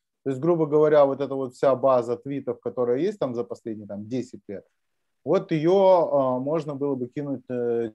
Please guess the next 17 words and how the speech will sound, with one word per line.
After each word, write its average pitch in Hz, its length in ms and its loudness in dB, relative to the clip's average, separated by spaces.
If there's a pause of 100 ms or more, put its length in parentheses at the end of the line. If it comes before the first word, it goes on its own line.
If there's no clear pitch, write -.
через 123 360 -8
Filecoin 131 580 0
в 120 60 -6
раз-, 120 260 -2
в 123 120 -8
распределенную, 123 800 -8 (420)
э, 120 360 -2
сеть 123 320 -6
данных. 95 340 -12 (180)
А, 131 580 4 (280)
э, 131 360 0
новые 147 500 0
твиты — 127 440 -6
это 117 1160 0
не 123 200 -6
про 110 260 -8
Filecoin. 101 500 -8